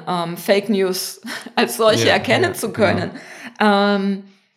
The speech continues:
Speaker 1: das ist der eine Punkt. Dann ein anderer wäre auch noch, ähm, die deskriptiven, beschreibenden Wissenschaften, beschreibende Aussagen von normativen Aussagen
Speaker 2: Mhm.
Speaker 1: unterscheiden zu können und dann auch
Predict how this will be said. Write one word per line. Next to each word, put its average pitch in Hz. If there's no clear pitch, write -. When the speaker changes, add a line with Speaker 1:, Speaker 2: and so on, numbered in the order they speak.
Speaker 1:
das 202
ist -
der 170
eine 226
Punkt. 185
Dann 190
ein 190
anderer 214
wäre 190
auch 190
noch, 180
ähm, 175
die 202
deskriptiven, 214
beschreibenden 202
Wissenschaften, 190
beschreibende 202
Aussagen 180
von 185
normativen 196
Aussagen -
Speaker 2:
Mhm. 151
Speaker 1:
unterscheiden 190
zu 190
können 180
und 185
dann 202
auch 180